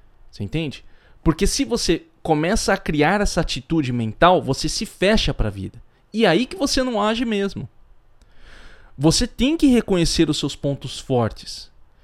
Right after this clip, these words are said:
Tem coisas que naturalmente você já faz.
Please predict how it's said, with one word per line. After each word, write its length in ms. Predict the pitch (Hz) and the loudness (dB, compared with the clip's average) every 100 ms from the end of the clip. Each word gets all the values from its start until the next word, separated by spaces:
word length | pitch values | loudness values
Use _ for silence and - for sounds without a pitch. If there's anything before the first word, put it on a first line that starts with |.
| - | -4
Tem 140 | 220 214 | -2 0
coisas 320 | 247 240 - | -2 -2 -4
que 120 | 226 | -4
naturalmente 1120 | 220 240 269 277 277 247 208 175 180 220 - 226 | -2 2 2 0 -2 0 0 0 -4 -6 -8 -8
você 300 | 220 - 220 | -6 -4 -4
já 120 | 240 | -6
faz. 500 | - 202 180 - | -6 -6 -6 -10